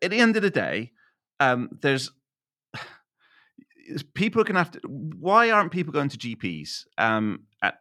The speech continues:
you know, it's, it's, it's costly to go abroad. Everybody gets a holiday. Da, da, da. I don't know. You could come up with multiple excuses and everything else. All I'm, all I'm saying is that, um, you've got somebody there who's trying to run a world championship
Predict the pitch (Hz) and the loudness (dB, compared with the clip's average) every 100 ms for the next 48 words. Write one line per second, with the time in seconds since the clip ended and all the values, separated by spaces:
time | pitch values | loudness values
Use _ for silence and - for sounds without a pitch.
0 | _ - 104 92 - 107 - 120 - - | _ -8 -2 -2 -2 -4 -4 -4 -4 -4
1 | 123 - 139 - 117 - 92 104 104 - | -4 0 0 0 -6 -4 0 2 2 -2
2 | 95 104 101 101 104 98 92 95 104 95 | -4 -2 -2 -2 -6 -4 -4 -4 -6 -4
3 | 92 92 104 98 - - - 196 156 107 | -4 -4 -6 -8 -10 -12 0 0 2 -4
4 | - - _ - 196 214 233 233 185 196 | -8 -20 _ -4 -4 -2 0 4 4 4
5 | 151 185 202 202 - 180 185 170 - 143 | 4 4 6 4 2 -2 0 0 0 -2
6 | 127 - 80 90 - 120 117 123 104 - | 0 0 0 -2 0 2 2 0 -2 0
7 | 165 196 214 180 - 185 175 170 151 123 | 2 6 6 4 2 2 2 2 2 2
8 | 98 104 113 107 - - - _ - 117 | 2 0 2 2 2 -6 -20 _ 0 2
9 | 110 107 107 - 135 127 147 - - _ | 4 2 0 -2 0 2 2 2 -2 _
10 | - 160 156 151 123 117 117 - 135 131 | 0 0 2 2 2 2 0 0 2 4
11 | 120 110 107 104 104 107 87 87 87 85 | 2 2 0 2 0 0 -4 -4 -2 -4